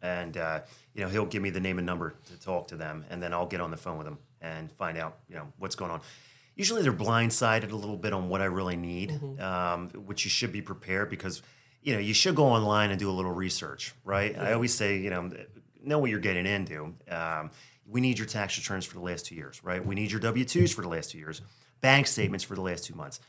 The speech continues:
Speaker 1: pay stubs for one month, uh, a copy of your driver's license and make sure it's not expired,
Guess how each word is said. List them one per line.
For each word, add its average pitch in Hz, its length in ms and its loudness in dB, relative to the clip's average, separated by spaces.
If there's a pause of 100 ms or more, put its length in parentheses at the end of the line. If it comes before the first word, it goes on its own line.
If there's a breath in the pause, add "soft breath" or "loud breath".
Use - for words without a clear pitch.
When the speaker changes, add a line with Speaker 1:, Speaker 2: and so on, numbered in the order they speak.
(120)
Speaker 1:
pay 151 240 8
stubs 101 360 4
for - 120 -4
one 82 240 0
month, 69 220 -14 (340 soft breath)
uh, 92 460 0
a 90 60 -6
copy 107 260 2
of 107 80 2
your 120 80 4
driver's 135 420 8
license 78 400 -2
and 87 100 -10
make 92 140 0
sure 113 140 0
it's - 140 0
not 110 120 2
expired, 123 640 0